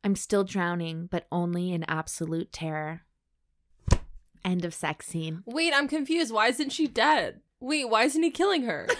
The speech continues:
Speaker 1: <laughs>
Speaker 2: What's happening?
Speaker 1: He just wanted to scare her.
Speaker 2: So he's just, he was like, "I'm gonna take her out into the middle of nowhere, almost murder her, and then just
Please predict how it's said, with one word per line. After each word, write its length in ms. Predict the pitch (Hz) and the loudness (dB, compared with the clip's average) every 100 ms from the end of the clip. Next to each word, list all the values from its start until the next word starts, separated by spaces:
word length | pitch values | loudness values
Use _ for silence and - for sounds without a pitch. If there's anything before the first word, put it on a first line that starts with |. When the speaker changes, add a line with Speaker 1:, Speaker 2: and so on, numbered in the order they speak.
| - | 0
Speaker 1:
<laughs> 180 | 480 - | -4 6
Speaker 2:
What's 460 | 554 302 392 494 440 | 6 8 12 12 12
happening? 540 | 440 494 277 214 202 - 262 - - - - - | 10 8 6 4 0 -4 -6 -8 -12 -16 -16 0
Speaker 1:
He 80 | 285 | 0
just 180 | 294 | 2
wanted 220 | 311 311 311 | 0 0 0
to 80 | |
scare 340 | 311 - 233 311 | -6 -2 0 0
her. 440 | 294 - - - - _ _ _ _ | -2 -4 -6 -10 -18 _ _ _ _
Speaker 2:
So 200 | - 220 | -4 2
he's 260 | 202 208 214 | 2 2 0
just, 220 | 220 - - | -2 -4 -6
he 220 | 208 208 | -2 0
was 180 | 196 196 | 2 2
like, 220 | 196 - | 0 0
"I'm 140 | 175 | -2
gonna 160 | 180 190 | 0 0
take 220 | 202 202 | -2 -2
her 80 | 214 | 0
out 120 | 180 | 0
into 140 | 165 - | -2 -6
the 100 | 190 | -4
middle 240 | 165 165 | 0 0
of 120 | 170 | 0
nowhere, 400 | 165 156 156 147 - | -2 -2 -2 -2 -4
almost 440 | 156 151 156 - | -2 -2 -2 -4
murder 360 | 156 139 143 165 | -4 -4 -4 -4
her, 220 | 170 156 | -2 -2
and 200 | - 165 | -2 -2
then 80 | 156 | -4
just 160 | 160 | -6